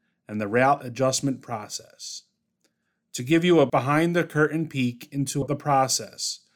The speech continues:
President Renfro and I decide on a topic for an upcoming show.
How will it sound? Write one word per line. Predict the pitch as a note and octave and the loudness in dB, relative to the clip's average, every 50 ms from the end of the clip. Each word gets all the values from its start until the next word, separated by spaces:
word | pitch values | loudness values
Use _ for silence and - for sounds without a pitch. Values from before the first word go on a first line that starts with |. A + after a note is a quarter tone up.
| _ _ _ _ | _ _ _ _
President | _ D#3 D#3 D3+ D#3 D#3+ D#3 C#3+ C#3+ | _ 2 2 4 4 4 4 4 4
Renfro | D3 D#3 E3+ F3 - - C#3 B2+ B2 A#2+ A#2+ B2 A#2+ - | 4 4 4 2 0 0 2 2 4 4 2 0 -2 -4
and | B2 A#2+ B2 | -6 -4 -2
I | B2 B2 B2 | 0 0 0
decide | A#2 C3 B2+ - - C3 B2+ C3+ C#3 | 0 0 -2 0 2 2 4 4 4
on | C#3+ C#3+ C#3+ | 2 2 2
a | C#3+ | 0
topic | C#3 - C3+ B2 A#2 A2+ A2 - A#2+ A2+ - _ _ _ _ | 0 -2 -4 -4 -4 -4 -4 -8 -10 -10 -10 _ _ _ _
for | _ - C3+ C3 C3 | _ -2 2 2 4
an | B2+ | 4
upcoming | C3+ C#3 C3+ - - D3 C3 C3+ C3 C3 A#2+ | 4 2 0 -2 -2 0 2 2 2 0 0
show. | - - A#2+ G#2+ F#2+ - - | -2 -4 -6 -6 -8 -14 -20